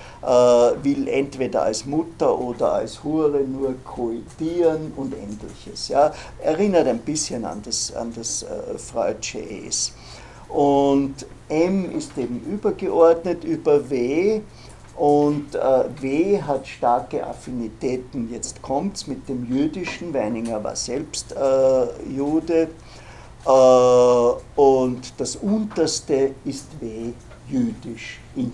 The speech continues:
dieser Hierarchie. Weininger hat diese Dissertation eingereicht, dann hat er eine Europareise gemacht, bei der er Ibsen besucht hat. Das ist dann bei Braumüller erschienen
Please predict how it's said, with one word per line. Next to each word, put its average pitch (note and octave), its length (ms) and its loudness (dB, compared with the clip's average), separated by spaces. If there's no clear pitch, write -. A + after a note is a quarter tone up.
dieser A#2+ 280 -10
Hierarchie. - 760 -14
Weininger C3+ 400 2
hat - 180 -2
diese C3+ 220 -6
Dissertation B2+ 880 -4
eingereicht, D3 680 -2
dann A#2+ 200 -8
hat - 180 -12
er A2+ 140 -4
eine G2+ 260 -10
Europareise C3 800 0
gemacht, A#2+ 420 -8
bei A#2 80 -10
der G#2 200 -8
er G#2+ 120 -4
Ibsen C#3+ 480 -10
besucht - 520 -10
hat. A#2+ 200 0
Das - 220 -2
ist C#3+ 340 -4
dann A#2 280 0
bei A#2 140 0
Braumüller A#2+ 960 0
erschienen F#3 840 -6